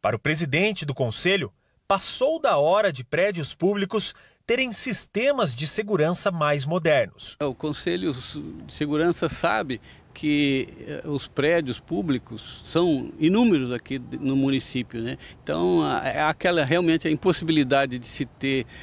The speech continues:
Speaker 2: eh, eh, na impossibilidade de se ter vigias e em todos esses locais, é necessário sim que haja alguma f-, equipamentos de segurança ali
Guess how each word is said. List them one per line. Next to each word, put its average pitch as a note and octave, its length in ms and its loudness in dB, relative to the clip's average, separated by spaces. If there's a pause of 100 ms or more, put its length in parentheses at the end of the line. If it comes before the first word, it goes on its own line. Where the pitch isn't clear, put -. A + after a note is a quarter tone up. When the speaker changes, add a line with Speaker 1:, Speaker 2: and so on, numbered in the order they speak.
(160)
Speaker 2:
eh, B2 340 0
eh, B2 140 0
na D3+ 180 4
impossibilidade C#3 840 2
de A2+ 80 -12
se - 180 -6
ter C3 540 -4 (200)
vigias B2 800 2 (380)
e B2 180 -2
em B2 80 2
todos D3 400 2
esses B2+ 460 -2
locais, C3 680 0 (160)
é D#3 120 0
necessário F3+ 640 2
sim F3+ 280 0
que D#3+ 120 -2
haja D3 440 0 (300)
alguma C3 480 -2
f-, - 160 -6 (240)
equipamentos D#3 840 2
de A#2+ 80 -10
segurança B2+ 720 0
ali D3+ 380 0